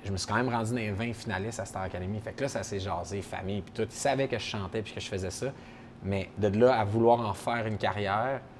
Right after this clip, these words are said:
je pense pas qu'ils s'attendaient à ce que je veuille faire ça, tu sais. Fait que j'avais un petit job sur le side, mais aussitôt que j'ai eu fait Star Academy, ben là, je, je suis tombé à cent pour cent là-dedans. Mais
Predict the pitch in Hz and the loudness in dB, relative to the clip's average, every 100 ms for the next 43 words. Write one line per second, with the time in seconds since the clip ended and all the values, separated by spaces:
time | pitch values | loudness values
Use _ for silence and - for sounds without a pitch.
0 | - - - 101 90 - - 104 87 95 | -18 -18 -6 -4 -2 -2 -2 -2 -2 -2
1 | 95 101 - 95 90 87 87 87 - - | -2 -2 -4 -6 -4 -4 -4 -4 -8 -8
2 | - 98 95 95 - - - - - - | -10 -8 -8 -8 -10 -12 -14 -18 -18 -6
3 | - 104 98 - 113 113 113 113 - 110 | 0 2 2 0 6 10 10 8 0 0
4 | - 110 113 127 95 92 92 - - - | 4 4 4 0 -2 -4 -6 -10 -12 0
5 | 139 120 107 104 107 104 - 107 - 104 | 4 4 2 2 0 -2 -2 -2 0 -2
6 | 95 104 95 98 98 85 87 90 - - | -2 -2 -2 -2 -4 -6 -8 -10 -14 -18
7 | - - - - - - 92 90 98 - | -18 -18 -18 -18 -14 -8 -4 -2 -2 -2
8 | 98 90 - 107 85 98 104 | -4 -6 -4 -2 -2 -2 -4